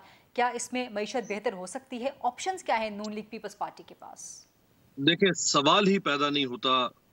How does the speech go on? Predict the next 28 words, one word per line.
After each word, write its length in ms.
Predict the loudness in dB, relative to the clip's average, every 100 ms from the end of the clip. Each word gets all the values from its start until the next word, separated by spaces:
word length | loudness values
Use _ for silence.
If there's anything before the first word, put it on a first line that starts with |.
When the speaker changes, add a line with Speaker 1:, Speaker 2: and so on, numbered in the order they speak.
| _ -2
Speaker 2:
अ, 120 | 0
गरीदा, 360 | 2 4 4 6
अगर 200 | 4 4
कोई 180 | 4 4
ये 120 | 4
समझे 500 | 4 2 4 2 0 -4 _ _ _ _ 0
कि 80 | 2
वो 200 | 6 4
जिस 220 | 4 2
तरह 140 | 2 4
पहले 280 | 4 4
साढ़े 260 | 4 4 4
आठ 240 | 4 2
महीने 240 | 2 2 2
खींच 300 | 2 2 2
के 100 | 4
ले 120 | 4
आया, 280 | 4 4 4
तो 180 | 4 4
वो 120 | 4
खींच, 420 | 4 2 2 -2
खींचातानी 600 | 0 2 2 2 2 2 2
से 180 | 0
मईशत 280 | 2 0 0
बेहतर 280 | 0 0 2
हो 100 | 2
जाएगी। 340 | 2 -4 -6 -10
Speaker 1:
हम्म। 180 | -12